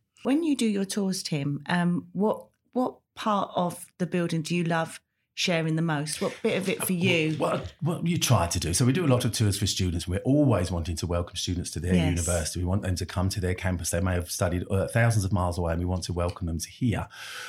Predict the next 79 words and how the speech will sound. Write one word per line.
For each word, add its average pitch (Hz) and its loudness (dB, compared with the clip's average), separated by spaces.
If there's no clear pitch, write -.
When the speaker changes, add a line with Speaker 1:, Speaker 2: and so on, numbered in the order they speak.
Speaker 2:
Uh, 101 4
we 104 2
also 90 0
do 90 0
an 87 0
open 92 0
house 127 2
tour. 80 -4
We 85 -2
have, 87 -2
uh, 87 -2
a 98 0
London 95 2
has 90 0
a, - -6
pla-, 95 -2
a, 90 -2
a 92 -4
day 95 0
where 90 0
all 143 2
of 82 0
the, 92 -2
its - -4
iconic 90 -2
buildings 85 -2
are 85 0
open, 87 -6
and 90 -6
we, 87 -4
we, 92 -4
we, 87 -4
we 82 -6
participate - -4
in 101 2
that. 98 0
When 208 0
I 202 2
do 156 0
a - 6
tour, 120 2
though, 117 2
you 117 4
try 156 -2
to 165 -2
make 117 2
each 131 2
one 107 2
a 104 4
little 107 2
bit 107 -2
different. 82 -6
You 98 -8
try 123 4
to - 2
Speaker 1:
Mm. - 2
Speaker 2:
make 110 2
one, 107 0
each 117 0
one 85 -4
a - -4
little 85 -4
bit 90 -8
different, 92 -4
and 175 0
your 156 0
audience 113 0
will 85 -4
be - -6
different. 80 -8
They 110 0
will 104 0
want 98 0
to - -6
hear 98 -2
about 95 -2
different - -6
things. 123 0
So 104 -2